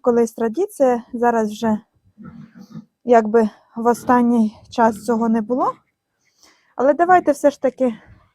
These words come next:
оцих двох дівчаток пропонуйте, як ми їх з вами назвемо. Але оригінальне, там не Васьки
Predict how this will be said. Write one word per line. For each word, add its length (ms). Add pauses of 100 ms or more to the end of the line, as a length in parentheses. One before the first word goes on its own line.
(240)
оцих 400
двох 240
дівчаток 720 (640)
пропонуйте, 720
як 320
ми 160
їх 180
з 120
вами 340
назвемо. 720 (540)
Але 480
оригінальне, 1000 (680)
там 280
не 420 (520)
Васьки 560